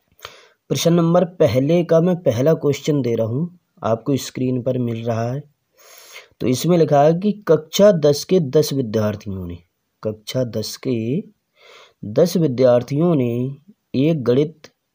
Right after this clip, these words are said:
की पहेली प्रतियोगिता में भाग लिया। यदि लड़कियों की संख्या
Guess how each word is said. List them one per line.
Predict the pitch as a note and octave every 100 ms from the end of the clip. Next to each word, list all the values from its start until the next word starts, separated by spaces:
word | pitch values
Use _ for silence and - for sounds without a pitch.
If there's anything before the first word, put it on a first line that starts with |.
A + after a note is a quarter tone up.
| _ _ _ _ _ _ _ _
की | F3+ G3+
पहेली | G3+ C#3+ G#2 A#2 C#3 F3+
प्रतियोगिता | F#3 D3 C3+ D3 C#3 B2+ A2+ A#2+ C#3 D3
में | C#3+ C#3+
भाग | F#2+ G#2+ G#2
लिया। | F2+ D#2+ D2+ - _ _ _ _ _ _ _ _ _ _ _ _ _ _ -
यदि | G#2 C3 C#3 E3 F#3+
लड़कियों | F#3 D3 C#3 C#3 D#3 E3 F3+
की | F3+ D#3
संख्या | - C3 B2+ B2 C3 A2+ A2+ C3